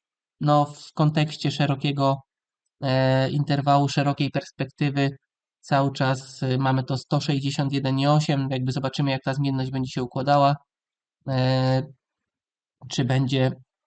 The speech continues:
dalej to złoto ciągnęło nam w górę. Przypomnijmy kurs, e, tego zewnętrznego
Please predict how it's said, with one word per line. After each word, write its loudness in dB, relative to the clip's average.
dalej 0
to -4
złoto -2
ciągnęło 0
nam 2
w -6
górę. 2
Przypomnijmy 4
kurs, -4
e, -2
tego -2
zewnętrznego -2